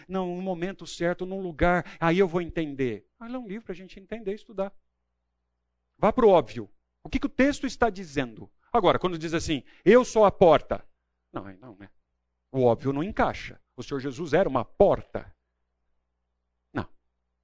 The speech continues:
Aí ele tava usando uma figura. Ele tá querendo dizer como uma porta. Aí você tem que entender, inclusive, como a porta era naquela época, porque não é esta porta aí.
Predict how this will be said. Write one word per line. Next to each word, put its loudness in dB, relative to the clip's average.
Aí -4
ele -4
tava -4
usando -8
uma -4
figura. -2
Ele -8
tá -10
querendo -6
dizer -2
como 8
uma 0
porta. 2
Aí 4
você 0
tem 0
que -6
entender, 4
inclusive, -2
como 2
a 2
porta 4
era 6
naquela 2
época, 4
porque 2
não 4
é 6
esta 6
porta 6
aí. 2